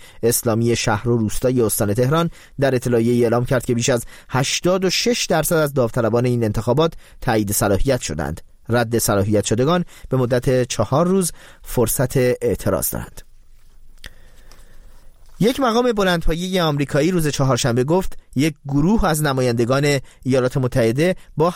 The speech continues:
هدف گفتگو با متحدان اصلی خود این هفته به خاورمیانه می‌رود. این سفر در میان نگر-، نگرانی‌هایی که در مورد تلاش جو بایدن، رئیس جمهوری آمریکا، در بازگشت به توافق هسته‌ای با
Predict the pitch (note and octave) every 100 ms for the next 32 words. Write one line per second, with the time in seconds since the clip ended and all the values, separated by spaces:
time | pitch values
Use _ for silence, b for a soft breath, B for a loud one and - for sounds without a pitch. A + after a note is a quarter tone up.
0 | - C#3 D#3 G3+ A#3 F3+ D3+ - - C3
1 | F#3 D3 A#2+ A#2 B2 A#2 C#3 C3 A#2 A#2
2 | G#2 - D3+ - b b C#3 B2+ A#2 -
3 | B2+ - A2+ A2 G#2+ A2 C3 F2 D#2+ C#2+
4 | - - - C3+ A#2+ A#2 C3 C3+ C3 A#2
5 | A#2 B2 A#2+ A2+ G#2 G#2 A2+ A2+ G#2+ G#2
6 | G#2 G#2 A#2 C3 A#2+ G#2+ G#2+ A2+ B2 A#2+
7 | B B - A2+ G#2+ A2+ A#2+ B2 B2 A#2+
8 | A2+ G#2+ C3+ C3+ A#2 A#2 A#2+ A#2+ A#2+ B2+
9 | A#2 A2+ B2+ A#2+ A2+ A2 G#2 A#2 - A2
10 | G#2+ G#2+ - G#2+ G#2+ G2+ - A2 A#2 B
11 | B A#2